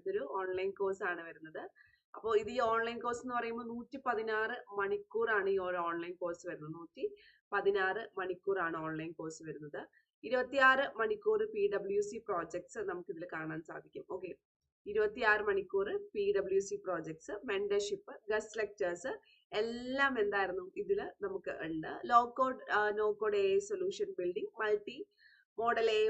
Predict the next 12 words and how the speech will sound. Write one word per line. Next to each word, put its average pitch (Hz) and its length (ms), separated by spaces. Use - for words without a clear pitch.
വർക്ക് 185 280
ഫ്ലോസ് 202 260
ഒക്കെ 190 180
നമുക്ക് 180 220
ഇതിൽ 175 120
കാണാൻ 160 340
സാധിക്കും. 160 420
ആ, 185 40
ട്വൽവ് 262 300
പ്ലസ് 285 280
ജെൻ 240 220
എ 226 100